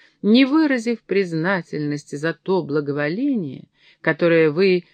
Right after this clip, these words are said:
выказывали мне в течение пяти лет». Только тут принц наконец понял и побледнел. В целом мире не нашлось бы человека, который страдал бы сильнее его,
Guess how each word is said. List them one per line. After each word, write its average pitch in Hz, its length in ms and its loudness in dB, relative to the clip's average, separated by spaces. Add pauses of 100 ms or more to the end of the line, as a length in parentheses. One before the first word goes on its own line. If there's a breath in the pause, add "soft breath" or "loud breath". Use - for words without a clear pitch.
выказывали 220 800 0
мне 196 280 -2
в - 80 -20
течение 170 580 -6 (140)
пяти 135 440 -10
лет». 120 360 -12 (1800)
Только 143 420 -14 (160)
тут 143 460 -12
принц 143 420 -6
наконец 135 640 -8 (100)
понял 233 500 -4 (720)
и 165 100 -6
побледнел. 143 720 -8 (1600)
В - 80 -20
целом 170 400 4
мире 170 280 4
не 170 120 2
нашлось 170 400 0
бы 156 140 -4
человека, 165 640 0 (260 loud breath)
который 175 380 4
страдал 180 580 2
бы 196 140 -2
сильнее 202 720 -2
его, 196 460 2